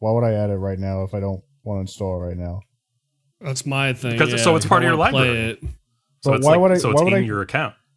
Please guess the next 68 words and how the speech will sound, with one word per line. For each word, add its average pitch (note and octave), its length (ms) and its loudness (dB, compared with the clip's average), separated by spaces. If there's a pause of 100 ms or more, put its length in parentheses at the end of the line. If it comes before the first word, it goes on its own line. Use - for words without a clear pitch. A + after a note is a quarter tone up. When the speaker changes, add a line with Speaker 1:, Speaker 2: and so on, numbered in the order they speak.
Speaker 1:
but E3 120 2
it's E3 120 -2
a D#3 60 0
free F#3 280 0
game, A#2 340 2
so C#3 120 0
I, C#3 200 0
so D3 140 0
I C#3+ 60 6
Speaker 2:
Why - 20 0
Speaker 1:
can C#3 100 0
Speaker 2:
don't C3+ 80 2
I C3+ 40 4
Speaker 1:
add C#3 100 4
it - 20 4
Speaker 2:
just A2+ 220 4
Speaker 1:
at - 20 -2
any C#3 180 0
point. A#2+ 400 -2
What, A2+ 200 -2
what A#2+ 120 -2
do C#3 80 0
I C#3 80 0
care C3+ 200 -4
if B2 100 -6
it's A2+ 140 -8
in A#2+ 100 -2
my A2+ 80 -4
library? G#2+ 560 -8 (1200)
Speaker 3:
It's - 120 -4
just - 200 -4
a F3+ 240 -4 (440)
thing F#3+ 260 -4
you D3+ 120 -4
might F2+ 260 -8
do. E2+ 200 -12
It's D#2+ 160 -12
a G2+ 40 -2
quality A#2 380 -2
of G#2 120 -4
life. A2+ 280 -4
Like, F#2+ 320 -8
now G2 260 -2
it's G2+ 140 -6
in G#2+ 160 -4
my, G2 240 -6 (140)
now A#2+ 220 0
it's A#2+ 120 -4
attached - 480 -6
to A2+ 80 -4
my G2 160 -2
account. G2 460 -6 (340)
So - 120 -2
Speaker 1:
No, - 60 6
Speaker 3:
that G2 120 2
Speaker 1:
I'm - 80 4
Speaker 3:
it's G#3+ 120 4
Speaker 1:
not - 40 0
trying E3+ 140 4
Speaker 3:
like, B2+ 120 2
Speaker 1:
to - 100 -6
attack C3 160 2
you. A#2+ 60 2
I'm - 40 6
Speaker 3:
if C3+ 60 0
you C#3 80 2
Speaker 1:
just A#2+ 120 0
Speaker 3:
use, B2+ 400 0